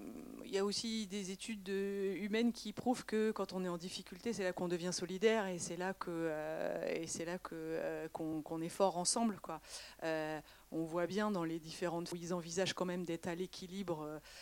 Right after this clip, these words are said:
à un certain moment. Des salaires, se posent la question, et on retrouve des questions qu'on pourrait trouver,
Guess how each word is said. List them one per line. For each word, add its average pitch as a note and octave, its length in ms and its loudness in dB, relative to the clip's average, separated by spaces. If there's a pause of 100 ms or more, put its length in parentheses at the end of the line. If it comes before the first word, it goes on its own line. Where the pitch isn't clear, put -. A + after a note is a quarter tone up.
(160)
à D3+ 180 0
un D#3 80 -4
certain D#3 340 -6
moment. D#3+ 480 2
Des D4+ 120 -6
salaires, G#3 440 0
se - 120 -4
posent E3+ 280 -4
la D#3+ 100 -4
question, - 340 -8
et F#3 120 0
on F#3 80 0
retrouve F#3+ 420 0
des F#3+ 120 -4
questions A#3 340 -2
qu'on F3 300 -4
pourrait F3 240 -4
trouver, F#3 380 -2